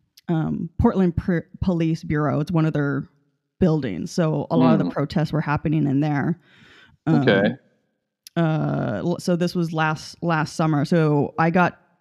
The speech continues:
Speaker 1: tear, I wasn't even in the protest. I'm in my apartment, but they still used tear gas in a residential neighborhood. And,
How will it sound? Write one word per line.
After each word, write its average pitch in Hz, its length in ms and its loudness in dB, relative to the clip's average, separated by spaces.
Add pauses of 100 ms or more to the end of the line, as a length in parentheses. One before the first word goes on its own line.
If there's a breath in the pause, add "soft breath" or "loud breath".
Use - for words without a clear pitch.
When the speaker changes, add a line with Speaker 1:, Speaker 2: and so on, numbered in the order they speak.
(100)
Speaker 1:
tear, - 240 0
I 185 80 6
wasn't 262 300 6
even 220 180 2
in 185 160 4
the 175 80 2
protest. 170 440 -2
I'm 165 220 0
in 190 360 2
my 160 160 2
apartment, 160 600 0 (220 loud breath)
but 185 180 0
they 170 120 2
still 170 680 -2
used 175 400 0
tear 214 260 4
gas 151 420 -2
in 170 120 4
a 156 60 4
residential 160 640 2
neighborhood. 190 760 2
And, 156 520 2